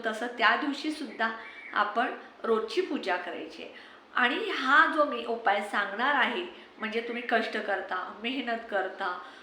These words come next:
खूप राब राब राबता, पण तुम्हाला नशिबाची साथच नाही, तुमच्याकडे पैसाच येत नाही आहे, तुम्हाला पैशाची, अं, म्हणावं तेवढा पैशाचा लाभ होत नाही किंवा नोकरीमध्ये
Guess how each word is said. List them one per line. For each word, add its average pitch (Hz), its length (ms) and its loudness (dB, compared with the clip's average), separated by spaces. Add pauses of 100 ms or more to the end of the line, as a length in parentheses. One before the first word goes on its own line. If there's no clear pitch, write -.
(120)
खूप 302 320 2
राब 233 360 8
राब 220 320 2
राबता, 185 720 4 (200)
पण 262 160 -4
तुम्हाला 214 300 0
नशिबाची 233 640 -4
साथच - 560 0
नाही, 175 260 -6
तुमच्याकडे 220 360 -8
पैसाच 262 640 0
येत 190 220 -2
नाही 180 260 -4
आहे, 160 80 -10 (400)
तुम्हाला 226 300 2
पैशाची, 247 920 0 (280)
अं, 214 720 0 (260)
म्हणावं 262 380 4
तेवढा 277 200 6
पैशाचा 254 680 4
लाभ 233 320 8
होत 254 200 -4
नाही 240 140 -2
किंवा 240 320 -2 (180)
नोकरीमध्ये 226 840 2